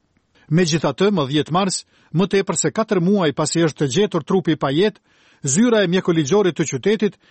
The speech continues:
i ka publikuar gjetjet e veta, duke thënë se Lesin ka vdekur nga goditja fuqishme në kokë dhe në pjesët e tjera të trupit të tij. E përditshmja New York Times ka raportuar më njëmbëdhjetë mars, duke cituar një zyrtar të paemëruar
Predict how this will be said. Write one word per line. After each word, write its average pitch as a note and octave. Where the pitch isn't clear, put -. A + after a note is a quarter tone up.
i G3+
ka A#3
publikuar F#3
gjetjet F#3
e C#3
veta, F#3
duke D3
thënë F#3+
se C#3
Lesin G3
ka A3+
vdekur G3
nga D3
goditja F3+
fuqishme D#3+
në C3+
kokë G3+
dhe A3
në A3
pjesët F#3
e G#3
tjera D3+
të F3+
trupit C3
të C#3
tij. C3+
E F3+
përditshmja G#3
New G3
York F#3+
Times D3
ka E3
raportuar F3+
më D3
njëmbëdhjetë D#3+
mars, G3
duke E3+
cituar F#3+
një D#3
zyrtar D#3+
të D#3
paemëruar D#3+